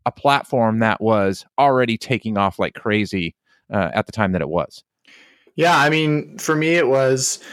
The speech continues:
Speaker 2: I've always been someone that doesn't chase, you know, money and title.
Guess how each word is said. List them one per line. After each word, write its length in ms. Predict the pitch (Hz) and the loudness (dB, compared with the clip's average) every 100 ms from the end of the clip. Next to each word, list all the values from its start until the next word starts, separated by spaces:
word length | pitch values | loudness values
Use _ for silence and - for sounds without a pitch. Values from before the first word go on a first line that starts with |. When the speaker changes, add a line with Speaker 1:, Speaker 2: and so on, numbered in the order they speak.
| - - | -20 -2
Speaker 2:
I've 120 | 139 | 2
always 240 | 156 170 | 4 2
been 140 | 156 143 | 2 0
someone 340 | - 139 139 | 0 0 0
that 260 | 127 123 113 | 0 0 0
doesn't 280 | 123 135 131 | 0 0 -2
chase, 420 | - 123 123 - | 0 0 0 -2
you 80 | 117 | -2
know, 100 | 113 | 0
money 380 | 117 127 135 | 0 0 -2
and 120 | 127 113 | -2 -4
title. 460 | 120 117 135 175 | -2 0 0 0